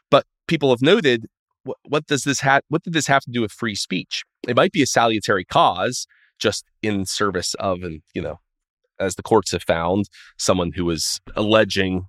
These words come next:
falsely alleging domestic abuse. But, uh, what does that cause have to do with free speech? I mean, so if even America's premier left-wing free speech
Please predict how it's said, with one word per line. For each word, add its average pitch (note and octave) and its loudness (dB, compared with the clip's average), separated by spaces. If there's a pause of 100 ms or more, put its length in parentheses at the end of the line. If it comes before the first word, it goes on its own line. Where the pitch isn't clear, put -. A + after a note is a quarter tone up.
falsely G2+ 2
alleging F2 -4 (160)
domestic - -6
abuse. G#2 0 (680)
But, E3 4 (400)
uh, A#2 4 (220)
what D#3+ 0
does C#3 -4
that D3+ 2
cause C3 0
have A2+ -4
to - -20
do G2+ -4
with F#2 -8
free E2 -10
speech? - -8
I A2 -8
mean, A2+ -4
so B2+ 2
if C#3 -4
even G3 0
America's B2 4
premier A#2+ -2
left-wing G#2 -4
free G#2+ -6
speech - -6